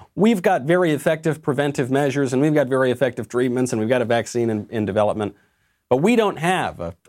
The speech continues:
officially certified, certified vaccine yet. So you're f-, spreading fake news, Trump." I can't help but notice, though, that this minor gaffe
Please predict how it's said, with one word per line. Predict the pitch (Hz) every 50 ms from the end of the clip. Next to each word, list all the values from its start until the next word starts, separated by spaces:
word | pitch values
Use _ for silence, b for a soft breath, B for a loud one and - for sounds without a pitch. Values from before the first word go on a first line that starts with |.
| -
officially | - - 170 156 - 151 135
certified, | 123 - - 139 123 110 - - 98 87 101 87 101 - _ _ -
certified | 147 - 165 143 131 127 110 101 -
vaccine | 107 101 95 - - 151 151 135
yet. | 110 82 - - _ _ _ _ _ _ _ _ _ -
So | - - - 135 131 127 120 117 113
you're | 107 104 123 156 165 151 135
f-, | - - - -
spreading | - - - 151 135 127 120
fake | - 147 139 131 -
news, | 147 156 147 120 98
Trump." | - - 110 92 95 90 - _ _ _ _ _ _ _ _ _ _ _ _ _ _ _ -
I | 127
can't | 135 - - - 240 - - -
help | 233 233 214 208 -
but | 143
notice, | - 120 123 139 156 143 104 - -
though, | - - - - - - _ _ _ _ _ _ _ _ _ _ _ _ _ -
that | 123 113 110 107 - _ _ _ _ _ _ -
this | 135 127 117 - - - - - -
minor | - - 120 117 117 113 123 139 151 139 123 107 95
gaffe | 87 - - 107 98 92 73 - - - - -